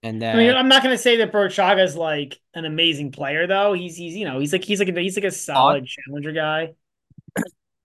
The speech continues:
Speaker 1: But, you know, I, he had a good run in, uh, Punta del Este. Lost, oh, he withdrew
Speaker 2: He, he
Speaker 1: against
Speaker 2: gave a
Speaker 1: Toronto.
Speaker 2: walkover.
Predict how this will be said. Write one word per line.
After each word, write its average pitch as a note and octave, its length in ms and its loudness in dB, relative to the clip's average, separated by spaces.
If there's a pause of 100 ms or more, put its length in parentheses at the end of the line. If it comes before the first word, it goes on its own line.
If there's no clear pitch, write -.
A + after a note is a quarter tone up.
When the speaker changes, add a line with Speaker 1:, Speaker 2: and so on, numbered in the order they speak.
(1400)
Speaker 1:
But, D#3 360 2
you G3+ 120 -2
know, C#3+ 360 0 (220)
I, A#2 220 -4 (800)
he D#3 160 -2
had D3+ 80 2
a D3 40 0
good D3 200 0
run D3 180 2
in, C3 160 -4 (1800)
uh, G2+ 240 -4
Punta D3+ 400 0
del A#2+ 280 0
Este. - 460 -4 (200)
Lost, - 460 -4
oh, A#2+ 140 -4
he C3 160 0
withdrew D3 580 0
Speaker 2:
He, F3+ 60 0
he G3 60 -2
Speaker 1:
against F#3 160 -4
Speaker 2:
gave F3 100 0
a - 20 -14
Speaker 1:
Toronto. D3+ 460 0
Speaker 2:
walkover. C#3 320 -10